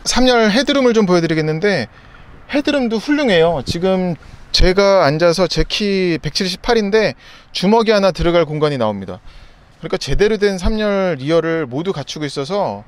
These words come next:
이것 때문에라도 참 팰리세이드가 매력이 있는 차인 것 같아요. 삼 열에서 바라본 앞 공간이고요.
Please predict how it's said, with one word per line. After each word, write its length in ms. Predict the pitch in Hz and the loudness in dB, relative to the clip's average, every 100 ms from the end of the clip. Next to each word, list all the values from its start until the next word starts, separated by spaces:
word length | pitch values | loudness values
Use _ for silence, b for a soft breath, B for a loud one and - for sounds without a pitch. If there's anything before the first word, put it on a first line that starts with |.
| - b b b b - - | -20 b b b b -20 -6
이것 300 | 139 226 - | -2 0 0
때문에라도 600 | 220 208 202 185 180 180 | -2 -2 -2 -2 -4 -6
참 420 | - 220 202 175 120 - - _ _ _ - - - - | -4 -2 -2 -6 -10 -18 -20 _ _ _ -20 -20 -20 -6
팰리세이드가 1500 | 226 240 233 214 185 180 170 165 160 151 147 170 127 95 - - | -4 -2 -2 -2 -2 -2 0 0 -2 2 2 2 0 -4 -12 -18
매력이 400 | - 120 175 165 | -4 0 0 -2
있는 240 | 131 139 147 | -4 -6 -6
차인 320 | 175 156 131 | -4 -4 -2
것 100 | 123 | -4
같아요. 460 | 95 - 104 90 98 B B - | -6 -8 -10 -10 -14 B B -4
삼 220 | 196 214 | 2 4
열에서 300 | 214 196 190 | 4 4 2
바라본 500 | 160 147 147 151 143 | 4 4 4 2 2
앞 200 | 104 - | 0 2
공간이고요. 720 | 180 165 135 110 104 139 214 | 2 2 2 0 0 0 0